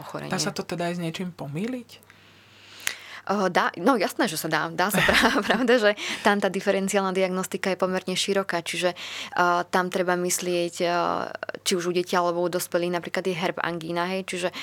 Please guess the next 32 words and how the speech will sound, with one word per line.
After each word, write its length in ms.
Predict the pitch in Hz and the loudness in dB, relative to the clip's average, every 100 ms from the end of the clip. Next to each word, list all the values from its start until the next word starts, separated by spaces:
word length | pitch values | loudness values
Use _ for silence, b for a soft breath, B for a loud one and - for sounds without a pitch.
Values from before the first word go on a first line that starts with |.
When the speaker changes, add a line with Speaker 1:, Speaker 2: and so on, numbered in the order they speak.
| B | B
Speaker 1:
je 100 | 185 | -4
to 140 | 180 | -2
herpetické, 800 | 185 180 175 170 - 175 170 - | -4 -4 -6 -6 -4 -2 -2 -4
taký 240 | - 160 175 | -8 -8 -8
výsev 480 | 165 170 - 165 160 | -6 -6 -2 -2 -2
v 80 | |
ústnej 240 | 175 - 175 | -6 -4 -4
dutine, 320 | 165 170 175 | -4 -4 -6
ktorý 240 | - 226 | -2 -2
v 80 | 196 | -2
podstate 320 | 170 175 - | -6 -6 -2
odoznie 400 | 180 170 175 180 | -2 -2 -4 -6
sám, 320 | 170 - 175 175 | -4 -4 -4 -2
nie 160 | 170 | -4
je 40 | 165 | -6
nejako 140 | 160 180 | -6 -4
nebezpečný. 720 | 175 160 170 180 - 180 185 | -4 -4 -6 -6 -6 -6 -6
Eh, 580 | - - - - - 180 | -8 -8 -10 -8 -2 0
môžu 300 | 185 - 180 | 0 -2 -2
to 0 | |
byť 140 | 185 | -2
rôzne, 560 | 180 185 180 170 175 - | 0 0 0 -2 -2 -4
eh, 500 | - 175 170 170 165 165 - | -2 2 2 2 0 -4 -4
liekové, 640 | 180 185 180 180 165 165 | 0 0 0 0 0 -2
eh, 240 | 170 - - | -4 -10 -6
alergické 720 | 170 - 180 175 170 - 180 | -2 2 2 0 -6 -4 -2
reakcie, 640 | 170 165 165 - 170 160 | -2 -2 -4 -8 -6 -6
eh, 600 | - - - - - 170 170 | -8 -12 -14 -10 -4 0 2
môžu 240 | 185 190 | 0 0
to 160 | 190 180 | -4 -4
byť, 240 | 185 - | -4 0
eh, 400 | 175 175 175 175 | 0 2 0 -6